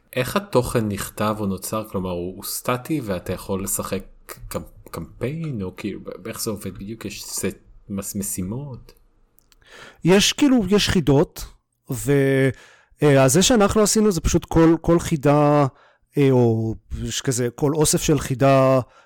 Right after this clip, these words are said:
Speaker 2: אה, מתנקז לאיזשהו מיל-, מילה אחת או צירוף של מילים שצריך, אה, למצוא, ואז אתה מקליד את זה לכזה תיבת טקסט ואומר לך,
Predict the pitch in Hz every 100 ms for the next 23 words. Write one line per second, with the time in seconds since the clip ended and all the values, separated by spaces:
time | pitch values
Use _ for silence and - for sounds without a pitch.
0 | _ _ 139 127 123 120 123 127 - 127
1 | - 151 143 120 131 131 - 139 135 131
2 | 123 - 143 135 127 127 127 135 135 -
3 | - 123 131 - 123 120 123 123 120 -
4 | 117 117 - 117 113 107 _ _ 120 117
5 | - 160 175 202 180 127 123 - 120 -
6 | 127 127 120 127 123 117 120 113 120 110
7 | 117 214 208 - 123 120 113 113 113